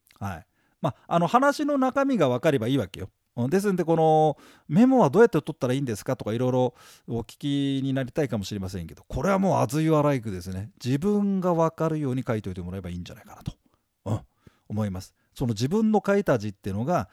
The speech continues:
試験当日、自分を助ける。うん。で、そうでしょ？っていうことで、やってました。あ、それでちょっと皆さん、ここで一個だけ、なんか、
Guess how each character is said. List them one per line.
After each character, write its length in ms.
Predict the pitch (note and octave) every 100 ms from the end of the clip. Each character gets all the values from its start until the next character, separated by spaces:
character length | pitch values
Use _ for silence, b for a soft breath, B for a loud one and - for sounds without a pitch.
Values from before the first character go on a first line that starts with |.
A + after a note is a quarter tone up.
| b
試 140 | - -
験 240 | E3 B2+
当 220 | A2+ G#2+
日、 400 | F#2+ G2+ E3+ D#3+ - _ _
自 180 | - G2
分 140 | G2+ E3
を 100 | C3
助 320 | - - -
け 60 | F2+
る。 80 | _ _ _ _ _ _ _ _ _ _
う 40 | G#2+
ん。 160 | G#2 - _
で、 60 | G2+
そ 140 | G#2+
う 20 |
で 60 | E2+
し 60 |
ょ？ 40 | C#3+
っ 40 | - _ -
て 40 |
い 60 | G2
う 60 | F#2
こ 100 | F2+
と 100 | D#2
で、 160 | - B B B B B B B B B B B _ _ _
や 100 | G2
っ 20 |
て 100 | -
ま 120 | -
し 80 | -
た。 80 | _ _ _ _ _ _ _ -
あ、 160 | F2+ - _ _ _
そ 120 | C#3+
れ 80 | C3+
で 80 |
ち 40 | E3+
ょ 40 |
っ 20 |
と 80 | F#3+
皆 180 | D#3+ A3+
さ 100 | A#3
ん、 20 |
こ 80 | G#3
こ 40 |
で 80 | G#3
一 120 | A3+ - _
個 100 | C#4
だ 140 | C#4+
け、 480 | C4+ C#4 C4+ C4+ C4+
な 180 | C4 C4+
ん 40 | C4+
か、 500 | F3+ C#3 B2 A#2